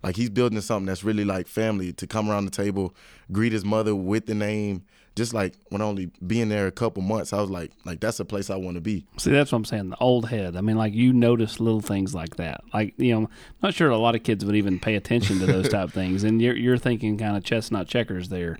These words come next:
Speaker 1: Yeah.
Speaker 2: Um, Jerry Mack. Talk about that relationship.
Speaker 1: Oh, yeah. He, he's a real coach.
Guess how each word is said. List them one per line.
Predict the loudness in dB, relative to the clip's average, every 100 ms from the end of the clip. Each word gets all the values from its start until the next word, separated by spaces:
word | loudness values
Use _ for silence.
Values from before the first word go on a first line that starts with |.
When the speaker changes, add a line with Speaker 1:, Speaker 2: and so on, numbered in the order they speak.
| -4
Speaker 1:
Yeah. | -4 -4 -8 -2
Speaker 2:
Um, | 2 2 2 -2 -6 -20 _ -6
Jerry | 2 4 4
Mack. | 2 -4 -10 -20 -20 -20 -20 -20 -20 -20 -20 -20 -20 -20 -20 -8
Talk | -2 0
about | 2 2
that | 2 2
relationship. | 0 0 0 -4 -4 -6 -4 0
Speaker 1:
Oh, | 2
yeah. | 2 2
He, | 0 -2 _ -20 -10 0
he's | 2
a | 2
real | 2 2
coach. | 2 -2 -2